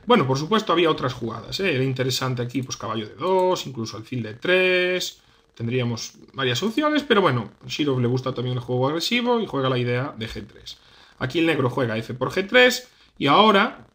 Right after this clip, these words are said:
en vez de jugar la normal F por G tres, Shirov decide hacer F cuatro, tratando de abrir la posición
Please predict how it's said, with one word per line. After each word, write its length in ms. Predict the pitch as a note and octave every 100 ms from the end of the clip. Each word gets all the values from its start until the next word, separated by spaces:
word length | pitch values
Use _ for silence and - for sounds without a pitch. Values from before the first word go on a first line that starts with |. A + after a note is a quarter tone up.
| _
en 100 | B2
vez 100 | B2+
de 60 | D3
jugar 300 | - D#3 D3
la 100 | C#3+
normal 380 | C#3 C#3+ D#3+ C3
F 160 | C3
por 180 | C#3+ C#3+
G 100 | E3
tres, 220 | E3 E3+
Shirov 280 | D#3+ C#3+ D3
decide 280 | C#3 B2 B2
hacer 340 | A#2+ B2 C3 -
F 260 | A#2+ -
cuatro, 400 | F#2+ D2 - -
tratando 380 | A#2+ C3 F#3+ G#3+
de 80 | G#3
abrir 260 | F#3+ G#3+ G#3
la 160 | F#3+
posición 640 | F3+ E3 E3 G3+ G#3+ G#3